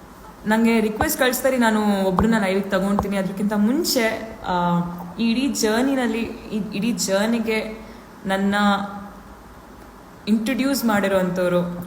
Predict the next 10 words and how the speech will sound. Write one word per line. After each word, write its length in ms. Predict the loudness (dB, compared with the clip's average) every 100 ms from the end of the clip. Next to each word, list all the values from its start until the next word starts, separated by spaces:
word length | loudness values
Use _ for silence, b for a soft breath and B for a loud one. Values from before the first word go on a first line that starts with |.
| -6
ಅಂದರೆ 180 | -2 0
ನನಗೆ 260 | 0 0
actually 300 | -2 -2 -4
ಪುಷ್ 380 | -4 -4 -2 0
ಮಾಡಿದವರು, 580 | 2 2 2 2 0 -4 -12 B B B -20 -20 -14 -6
ಆ, 280 | -2 0 -2 -6 -4
ಇಬ್ರಿದ್ದಾರೆ 520 | -2 4 6 6 4
ಇಲ್ಲಿ 240 | 2 0 0
ನನ್ನ 140 | 2
ಜೊತೆ 460 | 2 0 -4 -6